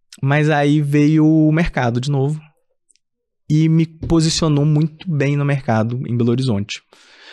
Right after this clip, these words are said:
Estava dentro dos principais hospitais, estava bem dentro de, de, de equipes muito fortes em Belo Horizonte.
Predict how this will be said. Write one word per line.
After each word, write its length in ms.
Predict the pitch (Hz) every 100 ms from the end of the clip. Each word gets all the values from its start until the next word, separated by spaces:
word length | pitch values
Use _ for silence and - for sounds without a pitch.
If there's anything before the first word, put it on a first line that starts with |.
| - _ _ _ _ _ _ -
Estava 320 | - 117 113
dentro 140 | 113
dos 80 | 113
principais 320 | - 113 98
hospitais, 480 | 101 - 127 135 135
estava 260 | 120 110 110
bem 380 | 107 107 104 101
dentro 260 | 104 101
de, 220 | 107 104
de, 320 | 104 104 104 101
de 280 | 107 95 101
equipes 460 | - 139 135 117
muito 380 | 117 117 120 113
fortes 420 | - 117 123 123
em 60 | 107
Belo 120 | 104
Horizonte. 640 | 104 113 120 127 117 120